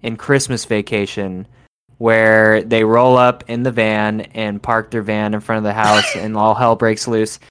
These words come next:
Speaker 1: And it just reminds me of Jose Mourinho driving up with his bus and parking his bus right outside the Griswold. So
Speaker 2: Oh, right in front of the house. And they're staying there for a month. They're not moving that R V anytime soon.
Speaker 1: It's not leaving. It's not leaving, baby.
Speaker 2: <laughs>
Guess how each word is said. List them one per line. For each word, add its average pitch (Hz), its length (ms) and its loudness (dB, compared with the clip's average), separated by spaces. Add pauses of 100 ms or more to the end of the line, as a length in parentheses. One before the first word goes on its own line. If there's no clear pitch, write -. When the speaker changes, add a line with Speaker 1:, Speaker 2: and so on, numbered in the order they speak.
(160)
Speaker 1:
And 127 80 0
it 143 60 4
just 165 180 -4
reminds 156 400 0
me 110 300 0
of 113 560 2 (140)
Jose 139 360 4
Mourinho 131 560 0
driving 117 400 2
up 117 160 2
with 110 120 -2
his 113 160 -6
bus 98 460 -2 (180)
and 104 120 -10
parking 110 320 -2
his 104 160 -4
bus 98 360 -4
right 101 180 -2
outside 98 280 -8
the 95 80 -14
Griswold. 92 480 -8
So 95 340 -12 (120)
Speaker 2:
Oh, 139 140 2
right 117 240 2
in 131 100 -2
front 123 180 -4
of 107 60 -6
the 92 100 -2
house. 101 300 -2
And 104 80 -6
they're 156 100 -2
staying 110 400 -2
there 85 160 -4
for 90 140 -8
a 80 80 -6
month. 85 300 -6
They're 110 100 -6
not 113 220 -6
moving 95 280 -8
that 80 200 -10
R 85 180 -8
V 82 280 -14
anytime 92 580 -8
soon. 76 300 -12
Speaker 1:
It's - 720 -20
not 107 280 -2
leaving. 95 360 -6 (140)
It's - 140 -16
not 110 180 2
leaving, 101 220 -2
baby. 98 280 -6 (1300)
Speaker 2:
<laughs> - 80 -6